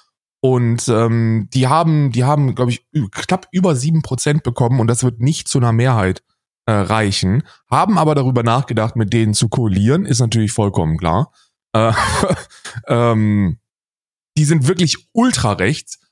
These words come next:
und glücklicherweise reicht es nicht für eine Mehrheit. Jetzt haben wir aber eine Regierungskoalition, die ich nicht so ganz verstehe.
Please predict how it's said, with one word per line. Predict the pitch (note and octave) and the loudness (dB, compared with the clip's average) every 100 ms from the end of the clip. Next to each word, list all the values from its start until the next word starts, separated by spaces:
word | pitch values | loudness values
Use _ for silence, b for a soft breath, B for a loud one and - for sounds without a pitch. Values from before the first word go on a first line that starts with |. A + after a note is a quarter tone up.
| _ - | _ -4
und | C#3+ - A#2+ | -2 -4 -8
glücklicherweise | - A#3 C#4 G#3 E3+ D3 D#3+ D3 | -2 -2 0 0 0 2 0 0
reicht | A#2+ C#3 - | 0 -2 -4
es | A#2 | -6
nicht | C#3 - | -4 -4
für | |
eine | B2 A2 | -2 0
Mehrheit. | C#3 A#2+ G2 B2 - B - | 0 0 0 -2 -6 B -6
Jetzt | B2+ - | -4 0
haben | G3 C#4 A#3 | 0 2 2
wir | D#3+ B2+ | 2 2
aber | D#3 | 0
eine | D3+ C#3 | 0 0
Regierungskoalition, | A#2+ A#2 A3 D3+ - - G#2+ G2 - G#2 G2+ E3 - _ _ _ _ _ D#3 | 0 0 2 2 0 -2 -2 -2 -4 -2 0 0 -4 _ _ _ _ _ -2
die | |
ich | F#3+ | 0
nicht | F#3 A3 | 0 0
so | G#3+ F3 | 0 0
ganz | D#3+ D#3+ | 0 -2
verstehe. | D#3 - - F2+ D2 | -2 -4 -2 -2 -2